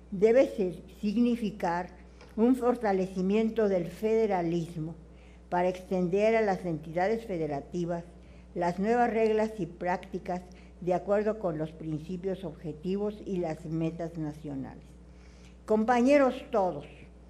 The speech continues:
su presencia en esta sesión solemne del Senado reviste un gran valor para la nación.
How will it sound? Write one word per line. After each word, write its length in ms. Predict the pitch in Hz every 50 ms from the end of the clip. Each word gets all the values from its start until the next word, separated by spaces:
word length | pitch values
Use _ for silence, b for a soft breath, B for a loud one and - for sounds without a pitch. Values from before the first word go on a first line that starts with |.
| B B B B B B B - - - - - - - - - -
su 160 | - 220 220 220
presencia 640 | 233 233 226 233 - 262 262 294 285 - 320 240
en 80 | 226 240
esta 240 | 247 247 247 233
sesión 520 | - - 196 180 - - 202 202 202 202 202
solemne 600 | 202 185 170 170 170 175 180 185 180 175 170 170
del 160 | 156 151 143
Senado 580 | 156 - 160 151 147 147 151 156 156 156 165 170 - B B B B B B B -
reviste 760 | 175 190 190 180 196 226 277 285 - - - 214 202 - - -
un 220 | 214 214 220 226 208
gran 320 | 220 214 208 202 190 170
valor 380 | 180 170 170 165 165 175 175 175
para 260 | 175 165 156 151 151
la 100 | 143 143
nación. 480 | 139 139 143 139 - - - 131 120